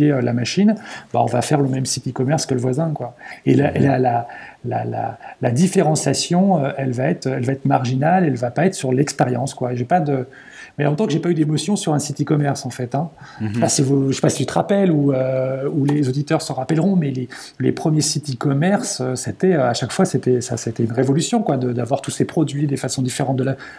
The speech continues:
Speaker 1: Maintenant, c'est toujours la même chose, c'est les fiches produits, les, les produits liés, enfin, il n'y a pas de sel. La normalisation amène la paupérisation. Alors, c'est un terme un peu, euh,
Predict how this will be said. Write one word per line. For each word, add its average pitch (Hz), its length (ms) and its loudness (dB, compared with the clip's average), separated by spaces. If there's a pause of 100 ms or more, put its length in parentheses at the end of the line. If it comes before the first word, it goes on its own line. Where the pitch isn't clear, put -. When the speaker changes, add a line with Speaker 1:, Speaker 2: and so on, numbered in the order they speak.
(140)
Speaker 1:
Maintenant, 127 240 0
c'est - 160 -4
toujours 127 220 -2
la 131 60 2
même 151 140 0
chose, 147 280 0
c'est 127 100 -2
les 113 100 -4
fiches 120 240 -4
produits, 143 440 2
les, 123 220 0 (100)
les 127 100 -2
produits 123 340 0
liés, 143 280 2
enfin, 131 200 -2 (640)
il - 20 0
n'y 139 60 4
a - 20 6
pas 180 100 4
de 180 60 -2
sel. 151 300 2 (400)
La 139 120 0
normalisation 170 920 0
amène 156 260 0
la 139 100 0
paupérisation. 143 760 0
Alors, 135 180 0
c'est - 120 -4
un 135 80 0
terme 147 320 0
un 127 60 2
peu, 135 340 0
euh, - 20 0